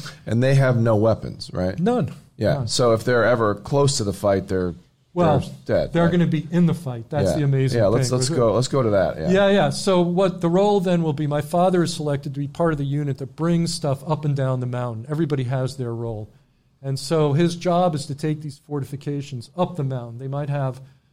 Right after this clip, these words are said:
Speaker 2: five or six peop-, you know, people lined up. It's led by a Hungarian soldier. Then they move up to the top of the mountain. When they get to the top of the mountain, they're then now in charge,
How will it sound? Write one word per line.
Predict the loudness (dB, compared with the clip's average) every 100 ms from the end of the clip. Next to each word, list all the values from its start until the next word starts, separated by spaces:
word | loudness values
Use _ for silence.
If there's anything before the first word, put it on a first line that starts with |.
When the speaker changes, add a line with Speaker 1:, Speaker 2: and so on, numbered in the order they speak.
| _ _
Speaker 2:
five | -2 0 -2
or |
six | -4 -4 -6 -6
peop-, | -8 -6 -8 -8 _
you | -8
know, | -8
people | -6 -8 -4 -4
lined | -2 -2 2
up. | 2 2 -4
It's | -14 -10
led | -4 -2 -2
by | -4 -4
a | -4
Hungarian | -6 -6 -4 -4 -6
soldier. | -6 -4 -4 -4 -12 _ -8
Then | -2 -2
they | 0
move | -2 -4 -4
up | -6
to | -4
the | -10
top | -8 -8 -8
of |
the | -10
mountain. | -8 -10 -12 -14 _ _ _ _ _
When | -4
they | -2
get | 0
to | -2
the |
top | -4 -2 -2
of | -2
the |
mountain, | -2 -2 -2
they're | -4 -4 -2
then | -4 -6 -12
now | -10 -4 -2
in | -2
charge, | -4 -6 -4 -6 -8